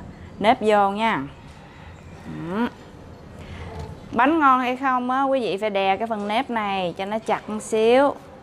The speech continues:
Và gói nữa, hai cái mình phải ém như thế này cho nó chặt vô. Rồi, bây giờ đây,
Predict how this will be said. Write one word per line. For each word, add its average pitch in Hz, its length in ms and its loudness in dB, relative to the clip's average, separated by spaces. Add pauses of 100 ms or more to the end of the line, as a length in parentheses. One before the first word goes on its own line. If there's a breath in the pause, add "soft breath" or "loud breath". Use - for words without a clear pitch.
(180)
Và 156 100 -6
gói 190 320 2
nữa, 220 340 -2 (120)
hai 196 180 -4
cái 208 340 0
mình 185 120 -6
phải 190 180 -8
ém 240 300 0
như 202 100 -2
thế 208 120 -4
này 170 360 -4 (500 loud breath)
cho 170 80 -4
nó 196 200 -2
chặt 254 240 2
vô. 185 420 6 (960)
Rồi, 180 320 6 (180)
bây 170 100 -6
giờ 175 240 2
đây, 185 260 2